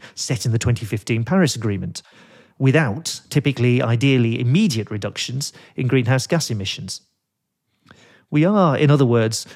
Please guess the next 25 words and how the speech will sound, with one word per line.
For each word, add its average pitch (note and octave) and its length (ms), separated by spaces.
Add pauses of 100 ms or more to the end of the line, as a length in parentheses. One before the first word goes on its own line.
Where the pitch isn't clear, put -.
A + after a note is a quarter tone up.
going C#3+ 120
to D3 80
experience C#3+ 360
significantly D3+ 640
more A#2+ 200
extreme A#2 500
weather G#2 280
and, A2+ 300
quote, A#2+ 400
"irreversible C3 680
losses A#2+ 460
to A#2+ 100
ecosystems" B2+ 760
over A#2+ 160
the A#2+ 120
rest C3 220
of C3+ 60
this C3 160
century. F3 420 (920)
These D3+ 160
effects F#3+ 340
are A2+ 80
already C3 460
evident B2 380
everywhere, C#3 440